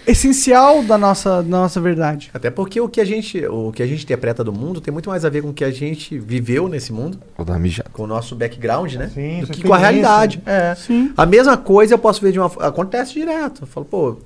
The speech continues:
Speaker 2: eu acho tal coisa isso." O Rafa, não, eu acho aquilo. E o outro, porque cada um tem um background ali que vai enxergar a mesma coisa de uma forma diferente.
Speaker 1: Sim, e é importante a gente reconhecer o valor nisso.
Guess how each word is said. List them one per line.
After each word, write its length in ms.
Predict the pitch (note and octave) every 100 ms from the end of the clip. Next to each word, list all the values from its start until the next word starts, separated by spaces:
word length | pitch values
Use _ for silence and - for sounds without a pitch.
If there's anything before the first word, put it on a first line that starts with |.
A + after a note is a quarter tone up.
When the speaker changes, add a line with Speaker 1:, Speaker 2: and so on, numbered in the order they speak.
| -
Speaker 2:
eu 140 | B2
acho 160 | B2 -
tal 100 | E3+
coisa 220 | F#3 F#3+ G#3+
isso." 200 | G#3+ - - - - -
O 40 |
Rafa, 220 | C#3 - G#3
não, 180 | F3 C#3+
eu 100 | C#3
acho 200 | C3+ -
aquilo. 320 | - F#3 D#3
E 20 |
o 40 | D3
outro, 300 | E3 D#3+ D#3 - - - -
porque 200 | C#3 A#2+
cada 220 | C#3+ D#3+
um 100 | D#3+
tem 160 | F3+ G3
um 80 | F#3
background 540 | E3 D3+ E3 D3 D3+
ali 220 | E3 D#3+
que 100 | F3
vai 140 | F#3+ G3+
enxergar 380 | G3+ G#3 F3+ F3
a 40 |
mesma 240 | F3+ G3
coisa 200 | G3 F3
de 40 | F3+
uma 80 | F#3+
forma 160 | F#3+
diferente. 400 | F#3+ - G#3 D3+
Speaker 1:
Sim, 300 | E4 D#4+ D4 -
e 140 | C4+
é 180 | D4 D4
importante 420 | D4 D4+ - E4+
a 120 | E4+
gente 400 | F4+ D4+ D4 C4+
reconhecer 840 | G3 A3 C4 B3+ - C4 B3+ B3+
o 80 | G#3+
valor 320 | G3+ A3+ G#3
nisso. 480 | F#3+ E3+ C3+ - -